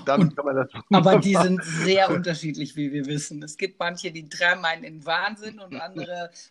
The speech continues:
Speaker 2: machen das Leben wirklich richtig schön leicht. Die haben wahrscheinlich eine Customer Journey Map gemacht, die Guten.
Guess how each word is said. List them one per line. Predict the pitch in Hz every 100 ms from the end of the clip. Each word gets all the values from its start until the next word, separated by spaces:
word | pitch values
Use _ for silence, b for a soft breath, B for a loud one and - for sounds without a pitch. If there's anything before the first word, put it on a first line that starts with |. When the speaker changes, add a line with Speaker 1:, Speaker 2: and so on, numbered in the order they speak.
| -
Speaker 2:
machen | 180 208 180
das | 170 -
Leben | 175 185 160
wirklich | 180 208 - 180
richtig | 185 - -
schön | 190
leicht. | 196 208 -
Die | 175
haben | 202
wahrscheinlich | 208 196 202 190 190 185
eine | 170 170 165
Customer | 180 - 180 147
Journey | 151 170 151
Map | 135 - -
gemacht, | - 139 - _ B B B _
die | 156
Guten. | 131 135 -